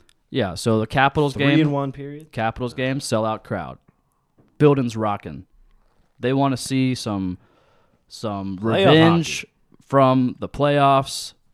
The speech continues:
Speaker 1: Granted, it's a regular season game. What happens? We shit our pants.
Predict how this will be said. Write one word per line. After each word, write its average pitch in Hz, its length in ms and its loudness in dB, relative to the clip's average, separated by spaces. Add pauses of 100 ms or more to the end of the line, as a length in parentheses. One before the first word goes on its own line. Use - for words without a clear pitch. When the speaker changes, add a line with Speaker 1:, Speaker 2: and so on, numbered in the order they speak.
(120)
Speaker 1:
Granted, 113 340 -4
it's 104 120 -10
a - 20 -12
regular 127 300 2
season 110 300 -8
game. 131 280 0
What 113 160 0
happens? 135 540 0 (320)
We 104 80 -8
shit 110 160 -2
our 101 100 2
pants. - 480 -14